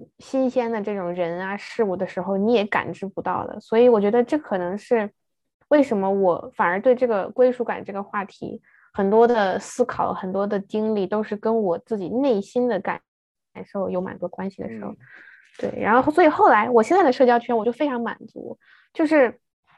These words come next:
Speaker 1: 因为我发现，你知道吗？就是你看起来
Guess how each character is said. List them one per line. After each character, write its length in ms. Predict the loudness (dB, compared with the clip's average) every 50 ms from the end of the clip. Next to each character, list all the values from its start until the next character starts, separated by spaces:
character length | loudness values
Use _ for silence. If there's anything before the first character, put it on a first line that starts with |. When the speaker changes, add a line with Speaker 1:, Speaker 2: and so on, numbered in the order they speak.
| _ _ _ _ _ _ _ _ 0
Speaker 1:
因 100 | 4 6
为 80 | 6 6
我 100 | 6 4
发 240 | 4 2 0 0 0
现， 240 | 2 0 0 0 -2
你 20 | -6
知 60 | -10
道 100 | -12 -12
吗？ 220 | -12 -12 -14 -16 -18 _ _ _ -20 -20 -20 -20 _ _ _ _ _ _ _ _ _
就 100 | 4 6
是 120 | 6 8
你 180 | 8 6 6 4
看 320 | 2 2 2 4 4 4
起 140 | 4 2 2
来 360 | 2 2 2 0 0 -4 -8